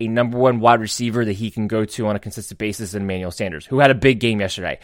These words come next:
I mean, he ate up Patrick Peterson. Seven catches, a hundred twelve yards, a touchdown. They moved them all around the field. They're going to continue to do that.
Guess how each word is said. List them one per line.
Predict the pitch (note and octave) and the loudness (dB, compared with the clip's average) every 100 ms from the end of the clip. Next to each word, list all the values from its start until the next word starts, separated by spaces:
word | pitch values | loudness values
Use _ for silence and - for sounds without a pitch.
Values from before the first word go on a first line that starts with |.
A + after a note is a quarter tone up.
| - | -14
I | - | -2
mean, | C3+ A#2+ | 0 2
he | D#3 E3+ _ - | 0 -2 _ 0
ate | C#3 - | 0 2
up | A#2+ A2 _ _ _ | 0 0 _ _ _
Patrick | A2 G2 E2 | -2 -2 -6
Peterson. | F2+ G#1 - _ _ _ _ _ | -10 -10 -14 _ _ _ _ _
Seven | - - E3 E3 | 0 6 6 6
catches, | D3+ C#3 | -2 -2
a | C3 | -4
hundred | C#3 C3+ | 0 -2
twelve | - B2 A2+ | 2 0 2
yards, | A#2 A2+ | 0 0
a | G#2+ | -4
touchdown. | B2+ A#2+ B2 A2 - - | -6 -2 -2 -2 -6 -4
They | B2+ | -2
moved | B2 C#3 C#3 | 2 2 0
them | C3+ | 2
all | C3+ B2+ | 4 4
around | B2 A#2 | 2 0
the | |
field. | - D#3 D3 - - | 0 0 0 -2 -4
They're | C3 | -2
going | B2 C#3 C#3 | 4 6 6
to | |
continue | - B2+ C#3 B2 | 2 -4 -2 -2
to | G#2 | -4
do | G2+ C3 | -2 0
that. | C3 B2+ A#2+ | 4 2 2